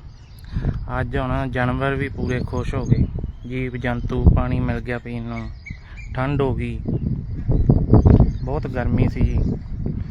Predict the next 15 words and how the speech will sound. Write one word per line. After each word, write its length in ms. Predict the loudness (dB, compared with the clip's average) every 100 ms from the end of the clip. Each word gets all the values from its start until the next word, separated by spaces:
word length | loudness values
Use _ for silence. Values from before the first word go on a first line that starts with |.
| -4 0 0
ਫਸਲ 320 | 4 2 2
ਚੱਲ 280 | -4 -6 -6
ਪੂ 220 | -4 -4
ਇੰਨੇ 200 | -2 -2
ਨਾਲ, 200 | -2 -6 -10 -18 -20 -20 -20 -6 -4 -4 -6 -10 -14 -20 -20 -20 -20 -18 -16 -4
ਸਾਰਿਆਂ 320 | 0 2 0
ਦੇ, 120 | -2 -6 -10 -16 -16 -16 -12 -4
ਸਾਰਿਆਂ 300 | -2 0 0
ਦਾ 100 | -2
ਭਲਾ 220 | -2 -4
ਹੋਇਆ, 300 | -2 -4 -4
ਕਿਸਾਨਾਂ 640 | -6 -6 -4 -4 -2 -4
ਦਾ, 240 | -2 -4 -4
ਸਾਰਿਆਂ 580 | -6 -6 -6 -8 -6
ਦਾ। 160 | -6 -8